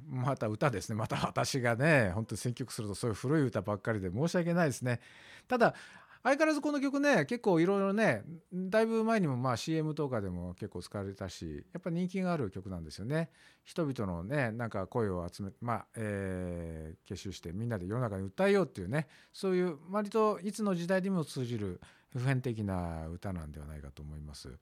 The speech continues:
ちなみにあの、まあ、これ前でも話したかな。あの、この、えー、シングルのね、えー、なんつうか、ピクチャースリープって、まあ、ピクチャースリープって言ってもわかんないかな。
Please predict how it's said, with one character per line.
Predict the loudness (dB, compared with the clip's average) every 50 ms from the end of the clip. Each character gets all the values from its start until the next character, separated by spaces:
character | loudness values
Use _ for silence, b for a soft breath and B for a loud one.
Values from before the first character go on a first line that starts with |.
| B B B B B B B B
ち | -4 0
な | 0 2 2
み | 2 2
に | 4 4
あ | 4
の、 | 6 6 6 4 4 2 0
ま | 0 -2
あ、 | 0
こ | 0 0 0
れ | 0
前 | 0 2 2 0 0 0 -2 -2
で | -2 -2
も | -2 -2 -2
話 | -2 0 0 0 0
し | -2
た | -2 -4 -6
か | -6 -4
な。 | -2 0 0 0 -2 B B B B B B B B B B
あ | 2 2
の、 | 4 4 4 4 6 6 4 4 4
こ | 2 2
の、 | 4 6 6 6 6 4 0 -6 -4 0 2
え | 2 2 4 4 4 2 2 2 0
ー、 | -2
シ | -2 -2 0 0
ン | 2 2
グ | 4
ル | 2 2 2
の | 0 0 0
ね、 | 4 4 4 4 4 0
え | -2 0 2 2 2 4 2 2 2 2 2 2 2 2 0 0 0 -2 -2
ー、 | -2
な | -4 -4
ん |
つ | -6
う |
か、 | -6 -8
ピ | -8 -6
ク | -2
チ | 2 2
ャ | 2
ー |
ス | 2 2 2
リ | 0 0
ー |
プ | 0 -4
っ |
て、 | -12 -14 -12
ま | -8 -8 -8
あ、 | -8
ピ | -8
ク | -8 -4
チ | -2 0
ャ |
ー | 0
ス | 2 0
リ | -2
ー |
プ | -2 -4 -8
っ |
て | -16 -16
言 | -12 -8 -8
っ |
て |
も | -6 -6
わ | -4
か | -4 -4
ん | -2
な | -4 -4
い |
か | -6 -6
な。 | -8 -8 -10